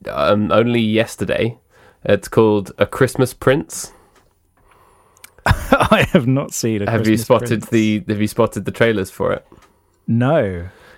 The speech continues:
Speaker 1: It looks abominably bad, but because it's a Netflix original, I'm really curious that it seems like Netflix are investing in kind of bad content finally. So it just
Speaker 2: So they're
Speaker 1: to
Speaker 2: going down, like, the Hallmark, Hallmark route, I suppose, then.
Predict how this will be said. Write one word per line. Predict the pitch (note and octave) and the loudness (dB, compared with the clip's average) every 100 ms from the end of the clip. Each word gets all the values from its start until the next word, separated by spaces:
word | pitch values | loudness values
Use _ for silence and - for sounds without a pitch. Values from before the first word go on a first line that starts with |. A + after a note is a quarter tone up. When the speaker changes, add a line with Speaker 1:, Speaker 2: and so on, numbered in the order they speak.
| _ | _
Speaker 1:
It | - A2+ A#2+ | 2 4 4
looks | C3 - | 2 0
abominably | B2+ C#3 C#3+ C#3 G#2+ G2+ | 0 2 4 2 0 0
bad, | F#2+ A2+ F#2+ F#2+ - _ _ - | 2 2 0 -4 -12 _ _ -2
but | A2 - | 0 0
because | A#2+ C#3 C#3+ C3+ - | 2 2 2 0 0
it's | C3 A#2+ | 0 2
a | |
Netflix | A#2+ B2+ - - - | 2 2 2 -4 -2
original, | G#2+ C#3 C#3+ - - | -2 -2 -2 -2 -2
I'm | - G#2 G#2+ | 0 2 2
really | B2 A2+ G#2+ | 2 2 0
curious | - A#2+ G#2+ - - - - _ - - | 0 2 0 -4 -12 -18 -20 _ -16 -2
that | G2 | 2
it | G2+ - | 2 2
seems | A#2+ A#2 G#2+ | 2 2 4
like | F#2 | 2
Netflix | A2 F#2 G#2 - - | 4 0 0 -4 2
are | G#2+ G2+ | 4 4
investing | G#2 G#2 - G#2+ G2+ | 2 0 0 0 0
in | D#2 G2+ G2+ G2 | 2 0 0 -2
kind | A#2 G2+ | -2 -2
of | F#2+ | 0
bad | G#2 G2 | 0 0
content | - G#2+ G#2 F#2+ - - | 0 0 0 -6 -6 -8
finally. | - F2 E2 - - _ _ - _ _ | -4 -4 -2 -6 -8 _ _ -20 _ _
So | - F#2+ | -4 0
it | F2 - | 0 -2
just | G#2+ F#2 | -2 -2
Speaker 2:
So | C3+ C3 | 0 2
they're | B2+ | 2
Speaker 1:
to | G#2+ | 2
Speaker 2:
going | C3+ C#3+ B2+ | 2 2 2
down, | A#2+ A2+ | 2 0
like, | A2+ | 0
the | - | -4
Hallmark, | - A#2+ A2 G#2 - - - _ _ _ - _ _ _ _ _ _ _ _ | 0 0 2 -2 -6 -14 -20 _ _ _ -20 _ _ _ _ _ _ _ _
Hallmark | - - A#2+ A2 E2+ - | -12 -4 0 0 -4 -8
route, | F2+ - | -10 -8
I | E2 | -10
suppose, | - F2+ E2 - | -10 -10 -10 -12
then. | - F2 | -14 -14